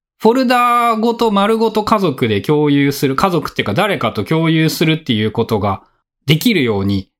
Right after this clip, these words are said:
なっていて、メモ帳で。家族全部で、このフォルダに入れたメモは全部も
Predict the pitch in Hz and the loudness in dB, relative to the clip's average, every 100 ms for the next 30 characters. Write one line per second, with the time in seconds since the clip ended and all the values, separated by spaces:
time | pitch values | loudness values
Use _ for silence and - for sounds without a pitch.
0 | - 190 - - 92 90 101 95 - 123 | -2 0 0 -4 -4 -2 -4 -4 -2 -2
1 | 117 113 110 101 143 190 _ _ _ _ | -2 -2 -2 0 0 -2 _ _ _ _
2 | - 220 202 156 139 202 202 170 165 202 | 0 2 2 0 0 0 0 0 2 2
3 | 175 - 214 240 233 233 226 226 220 214 | 0 0 0 2 2 0 2 0 0 0
4 | 214 214 220 220 208 214 240 214 - 147 | 0 0 0 0 0 0 0 -2 -4 0
5 | 185 143 117 123 131 104 - | 2 2 2 2 2 -2 -6